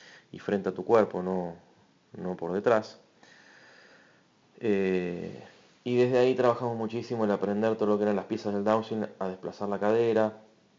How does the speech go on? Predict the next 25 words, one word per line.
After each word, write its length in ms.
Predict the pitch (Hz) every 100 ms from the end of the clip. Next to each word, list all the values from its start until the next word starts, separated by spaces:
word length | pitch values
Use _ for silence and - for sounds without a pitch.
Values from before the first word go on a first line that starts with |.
| _ _ _ _ - _ - _ -
de 100 | 92
manera 220 | 90 98
que 60 | 92
cuando 180 | 90
llegaras 380 | 92 95 95 95
acá 160 | 92 92
a 20 |
mitad 220 | 92 92
del 100 | 95
downswing 460 | 90 98 - 104 101 - _ _ _ _
pudieras 260 | 92 92
tener 200 | 92 95
mayor 300 | 95 92 95
compresión 400 | 92 90 92 98
en 80 | 92
esa 200 | 92 92
pierna 220 | 92 95
izquierda. 300 | 92 110 95
Fíjate 340 | 87 87 87 92
cómo 200 | 92 90
lo 80 | 87
lograste 360 | 87 90 -
acá 120 | 90
de 60 | 92
maravilla 560 | 90 87 92 104 110